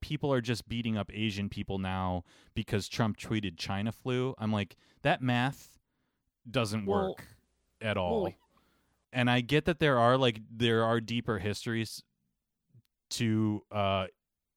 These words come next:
Speaker 1: different minority and immigrant populations in this country, but, like, to say that there's suddenly a mass outburst of violence against Asians, like,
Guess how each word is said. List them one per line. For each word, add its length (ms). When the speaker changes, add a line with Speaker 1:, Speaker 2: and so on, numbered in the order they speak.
Speaker 1:
different 360
minority 480
and 100
immigrant 440
populations 640
in 120
this 140
country, 420
but, 160
like, 320
to 120
say 320
that 240
there's 220
suddenly 540
a 60
mass 380
outburst 540
of 100
violence 440
against 360
Asians, 460
like, 140